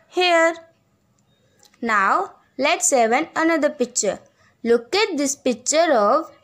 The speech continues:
peas and identify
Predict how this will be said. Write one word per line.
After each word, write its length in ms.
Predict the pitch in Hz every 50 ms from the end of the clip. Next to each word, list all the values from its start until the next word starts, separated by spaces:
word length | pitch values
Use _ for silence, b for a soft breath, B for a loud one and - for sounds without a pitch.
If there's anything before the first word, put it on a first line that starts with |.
| _ - -
peas 480 | 330 311 277 233 208 185 - - - _ _ _ _ _ _ _ _ _ - -
and 420 | - 220 202 202 226 294 359 392 - - -
identify 1000 | 226 220 214 208 220 285 330 381 415 415 403 - 277 233 196 185 190 214 277 339